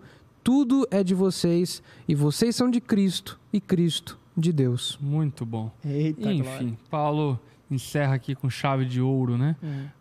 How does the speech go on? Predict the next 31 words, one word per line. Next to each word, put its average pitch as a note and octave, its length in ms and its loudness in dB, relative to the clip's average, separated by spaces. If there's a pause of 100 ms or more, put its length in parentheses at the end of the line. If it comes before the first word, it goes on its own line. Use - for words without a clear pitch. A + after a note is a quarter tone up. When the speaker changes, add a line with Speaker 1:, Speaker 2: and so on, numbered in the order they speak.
Speaker 2:
Ah, B2 360 0
de A#2+ 80 -2
maneira C3 280 0
muito C#3 320 -2 (160)
clara, C#3+ 460 0
dizendo B2+ 380 0
que - 80 -6
a - 20 -2
nossa D#3 260 -4
glória C3+ 480 0 (280)
Speaker 3:
Uhum. C#3 240 -4
Speaker 2:
deve C3+ 280 0
estar C3 320 -2
em C3 140 0 (140)
Cristo D3 500 -2 (240)
e C#3 60 -2
não C3+ 100 2
devemos C3+ 720 2
nos D#3 240 2
gloriar C#3 580 0
Speaker 3:
Uhum. D3+ 160 -8 (100)
Speaker 2:
em C3+ 40 2
homem C#3 260 2
algum. A#2+ 360 -2 (420)
Speaker 3:
Pra A#3+ 140 2
mim, A#3 320 0 (280)
o G#3 120 0
verso A3+ 340 0
vinte A#3 220 0
e A#3 80 0
um A#3+ 180 0